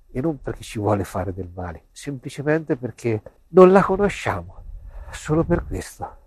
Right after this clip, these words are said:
Come quando non conosci una persona, non sai quanto possa essere pericolosa.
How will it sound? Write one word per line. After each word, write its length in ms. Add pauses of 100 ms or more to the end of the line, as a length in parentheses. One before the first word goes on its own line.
(160)
Come 320
quando 540
non 240
conosci 400
una 140
persona, 520
non 220
sai 340
quanto 400
possa 400
essere 600 (840)
pericolosa. 680